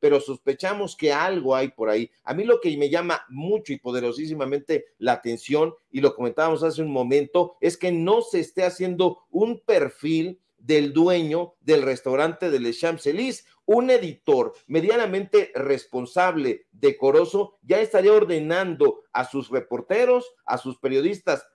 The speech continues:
de investigación, que hicieran, eh, una investigación de ese restaurante, quiénes eran los dueños del, eh, Champs-Élysées,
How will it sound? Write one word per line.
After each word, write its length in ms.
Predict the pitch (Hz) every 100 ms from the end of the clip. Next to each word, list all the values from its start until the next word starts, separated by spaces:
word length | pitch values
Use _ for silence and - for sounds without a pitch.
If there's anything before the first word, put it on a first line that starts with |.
| _
de 280 | 101 160 240
investigación, 840 | 254 220 220 139 123 131 156 190 _ _
que 120 | 147
hicieran, 540 | 143 165 190 170 131 - _ -
eh, 380 | 143 139 143 147
una 200 | 196 233
investigación 880 | 196 165 - 139 127 131 156 160 156 _
de 280 | _ 147 147 -
ese 360 | 208 262 247 226
restaurante, 880 | 139 123 123 120 127 127 160 - _ _
quiénes 500 | 220 262 262 233 233
eran 340 | 254 247 208
los 300 | 151 131 107
dueños 680 | 131 143 143 139 175 208 _ _
del, 380 | - 151 147 143
eh, 360 | 143 143 135 131
Champs-Élysées, 840 | - 185 190 165 160 190 262 -